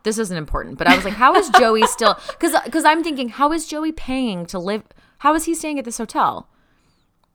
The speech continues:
Speaker 1: Where is he
Speaker 2: Yeah, that's
Speaker 1: staying?
Speaker 2: what I was thinking too.
Speaker 1: I
Speaker 2: But
Speaker 1: mean, he can't be making that much money
Speaker 2: Yeah.
Speaker 1: as the Caesar's Palace guy, you know?
Speaker 2: No.
Speaker 1: Um, so
Speaker 2: Yeah,
Speaker 1: I don't
Speaker 2: don't
Speaker 1: know,
Speaker 2: know.
Speaker 1: but he's really grasping at straws. I think you're right. And, uh, finally, he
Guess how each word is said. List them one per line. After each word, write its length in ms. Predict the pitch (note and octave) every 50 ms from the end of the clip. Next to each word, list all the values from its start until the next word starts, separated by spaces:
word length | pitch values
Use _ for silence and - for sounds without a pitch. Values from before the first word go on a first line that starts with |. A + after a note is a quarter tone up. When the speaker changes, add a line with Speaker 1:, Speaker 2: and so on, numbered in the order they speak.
| _ _ _
Speaker 1:
Where 200 | F#3 F#3+ B3 C#4
is 100 | D4+ -
he 80 | - C4+
Speaker 2:
Yeah, 220 | F#3+ F#3+ F#3 D#3+
that's 160 | D3+ F#3 F#3+ -
Speaker 1:
staying? 40 | F#3
Speaker 2:
what 20 | F3+
I 20 |
was 100 | E3+ E3
thinking 320 | - E3+ D#3+ - D#3+ D#3 D3+
too. 320 | - - D#3+ C3+ C3 - -
Speaker 1:
I 140 | - -
Speaker 2:
But 60 | - A#3+
Speaker 1:
mean, 220 | A#3 G#3+ G#3 G#3
he 140 | G#3 B3 A3+
can't 240 | - - D#4+ D4+ -
be 80 | C#4+
making 280 | B3 A#3 A#3+ - B3 A3+
that 140 | A3 G3 -
much 140 | F3+ E3 D#3
money 280 | G#3 A3 A3 - -
Speaker 2:
Yeah. 100 | - -
Speaker 1:
as 140 | F3 E3+ E3+
the 100 | - E3
Caesar's 400 | D#3+ - - G#3+ G3 F3+ F3+ F3+
Palace 380 | - - A3 A3+ G#3+ F3 - -
guy, 380 | - B2+ B2+ A#2+ C3 C#3+ D3 _
you 140 | F3+ D#3+ D#3+
know? 320 | D3+ D3 D3 E3+ G#3 G#3 _ _ _ _ _ _ _ _ _ _ _ -
Speaker 2:
No. 520 | F3 E3+ D#3+ D#3+ D#3+ D#3 D#3 D#3 D#3+ D#3+ - _ _ _ _ _ _ _ _ _ _ _ _ _ _ _ -
Speaker 1:
Um, 560 | F3+ F3 D#3+ D#3 D3 C#3+ C#3+ C#3 C#3 C#3+ D3 D3 _ _ _ _ _ _ _ _ _ _ _ _ _ _ _ _ _ _ _ _
so 180 | G3+ - - G3+
Speaker 2:
Yeah, 260 | A3+ A#3+ B3 A#3 A3+ -
Speaker 1:
I 140 | - F3 F3+
don't 80 | E3 D#3+
Speaker 2:
don't 80 | F3 F3
Speaker 1:
know, 80 | F#3 G#3
Speaker 2:
know. 60 | A3
Speaker 1:
but 280 | G3 F3 E3 D#3 - _ _ _ _ _ _ _
he's 200 | - A#3+ A3 F#3+
really 220 | F#3+ F3+ D#3 D3+
grasping 420 | D3+ C#3+ C3+ C3 C3 - - C#3+ C#3
at 100 | B2+ -
straws. 360 | - D3+ C#3 C3+ C3+ C#3 -
I 80 | C#3+
think 200 | D3 D#3+ D3+ C#3+
you're 100 | C#3+ C#3
right. 320 | C3 C#3+ C#3 C3+ C3+ C3+ - _
And, 280 | - C#3 C#3 C#3 C#3 -
uh, 300 | - C#3+ C#3 C3 C3 C3
finally, 680 | - - - D#3+ D#3+ D#3 D3+ D3+ D3 D3 C#3+ C#3+ D3
he 480 | C#3+ - E3+ D#3 D3 D3 C#3+ D3 D3